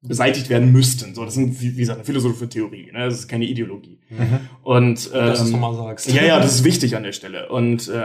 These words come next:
Speaker 1: ähm, Ozymandias ist halt oder verkörpert an der Stelle eben einen Punkt dieses utilitaristischen Gedanken, dass er eben sagt, „Ja, ich töte zehn Millionen Menschen.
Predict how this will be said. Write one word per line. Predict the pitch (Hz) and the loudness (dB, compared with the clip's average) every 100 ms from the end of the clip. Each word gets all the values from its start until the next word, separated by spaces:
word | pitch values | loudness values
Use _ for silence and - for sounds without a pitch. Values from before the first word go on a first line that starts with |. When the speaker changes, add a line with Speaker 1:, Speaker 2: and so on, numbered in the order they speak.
| 117 | -6
Speaker 1:
ähm, | 113 - | -8 -6
Ozymandias | 127 131 156 190 185 - | 0 4 4 4 2 0
ist | - - 143 | -4 -4 -2
halt | 156 - | -4 -2
oder | 131 123 | -2 -2
verkörpert | 123 127 135 196 - | -4 0 2 2 -2
an | 127 | -4
der | 127 | -4
Stelle | - 143 160 | -2 0 0
eben | 147 156 | 0 -4
einen | - 113 131 165 165 - 127 | -8 -6 -4 -4 -6 -10 -14
Punkt | 127 139 190 185 131 | -4 0 0 -4 -10
dieses | 131 131 123 | -10 -8 -10
utilitaristischen | - 127 127 127 123 127 - 131 | -10 -4 -4 -2 -6 -8 -8 -2
Gedanken, | 120 123 - 190 - - - | -2 -2 -6 -8 -10 -20 -8
dass | 123 | -2
er | 156 | 0
eben | 135 120 | 0 -2
sagt, | 117 - 156 | -2 -4 -4
„Ja, | - | -4
ich | - | -6
töte | - 214 139 | -4 -2 -2
zehn | 127 - 127 | -2 -2 2
Millionen | 123 120 117 113 | 4 2 -2 -4
Menschen. | 110 117 - 90 | -6 -8 -12 -18